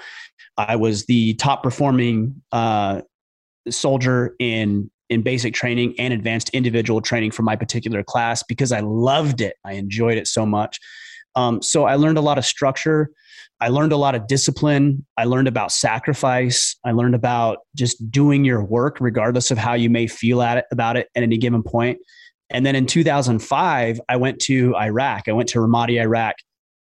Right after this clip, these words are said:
So I know a lot of you guys are probably familiar with Jocko Willink and Echelon Front and some of those guys. So I was in Ramadi in two thousand five, and I left in June of two thousand six. Uh, Jocko with Task Unit Bruiser came in,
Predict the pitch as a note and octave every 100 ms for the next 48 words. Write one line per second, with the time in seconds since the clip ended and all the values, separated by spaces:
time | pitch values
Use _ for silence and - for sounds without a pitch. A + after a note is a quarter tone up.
0 | _ _ _ - - E3 D3+ D3 D3 C#3
1 | C#3 C3+ C3+ C3 B2 - B2+ B2 A#2+ B2
2 | A#2+ A#2+ A2+ A2 - A#2+ A2+ B2 A#2 A#2
3 | A2+ A2+ A2+ G2+ G2 A#2+ A#2 A#2 A2+ A2
4 | - A2 F#2 A2+ A#2 A2 G#2+ - G#2+ G#2
5 | G#2 - _ - - _ - - B2 A2+
6 | A#2 C3+ D#3 C3+ C#3+ B2 A#2+ A#2 B2+ C3
7 | A#2 G#2 G#2+ A#2+ A#2+ - - C3+ B2+ B2+
8 | A#2+ A#2+ A2+ A2 A2+ G2+ A#2 G#2+ G#2+ D3
9 | E3+ C3+ - C#3+ B2 G#2+ A#2+ C#3+ C#3+ A#2+
10 | - C3+ B2+ A2 G#2 G#2+ G2 - D3 B2+
11 | - - - - _ _ - A#2 A#2 G#2
12 | F2+ - A#2+ C#3 C#3+ D3 D3 A#2 - C3+
13 | B2+ - C#3 B2 F#2+ C3 D#3 C3+ B2+ A#2+
14 | - C3+ B2 B2 A#2+ A#2 A#2